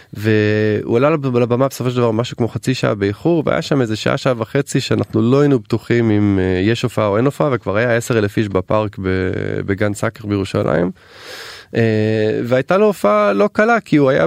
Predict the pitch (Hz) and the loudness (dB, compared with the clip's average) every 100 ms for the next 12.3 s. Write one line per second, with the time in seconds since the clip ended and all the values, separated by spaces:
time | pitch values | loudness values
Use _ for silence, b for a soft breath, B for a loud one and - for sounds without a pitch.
0 | 156 175 170 170 170 170 170 - 180 - | 2 2 4 4 4 4 2 2 0 0
1 | 202 185 190 - 143 123 120 123 117 110 | 0 0 0 0 2 4 4 2 4 4
2 | 107 104 101 101 113 123 113 - 180 233 | 2 2 2 2 2 0 -2 2 2 2
3 | - B B B B - 160 185 190 175 | -4 B B B B -2 0 0 0 0
4 | 139 135 156 151 - - 120 113 135 160 | -2 -2 -2 -2 -2 -2 -2 2 2 4
5 | 123 113 113 110 123 120 110 110 104 104 | 2 0 -2 0 0 0 0 0 2 0
6 | 104 - 131 120 110 151 170 147 107 117 | -2 -2 0 0 0 0 0 0 -2 0
7 | 135 123 113 120 135 131 113 104 - 104 | 2 0 0 2 0 0 -2 -4 -2 0
8 | 98 98 95 95 95 95 101 104 98 101 | 0 0 2 2 2 2 2 0 0 2
9 | 107 131 - 110 98 98 98 110 127 117 | 2 0 -2 -4 -4 -4 -2 0 0 0
10 | 104 101 107 123 120 107 104 104 127 - | 0 0 0 0 0 0 0 0 0 0
11 | 110 107 123 131 104 95 92 95 - 98 | 0 2 2 2 2 0 0 -2 -2 0
12 | 98 92 90 | 0 0 0